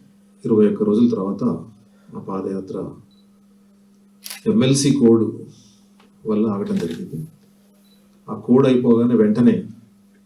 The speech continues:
మరి కరోనా మూడవ వేవ్ రావడం, మరి ఇటు కేంద్రం కానీ రాష్ట్రం కానీ అన్ని కార్యకలాపాలను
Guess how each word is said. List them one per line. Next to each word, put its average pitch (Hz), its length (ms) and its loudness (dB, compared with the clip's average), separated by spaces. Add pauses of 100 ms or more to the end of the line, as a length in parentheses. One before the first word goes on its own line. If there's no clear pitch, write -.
(380)
మరి 214 180 -4
కరోనా 107 340 2
మూడవ 107 340 6
వేవ్ 98 260 -2
రావడం, 113 380 -4 (1160)
మరి 202 160 -4
ఇటు - 120 -4
కేంద్రం 107 400 2
కానీ 101 180 0
రాష్ట్రం 98 380 0
కానీ 90 240 -4 (420)
అన్ని 117 220 -4
కార్యకలాపాలను 92 720 -8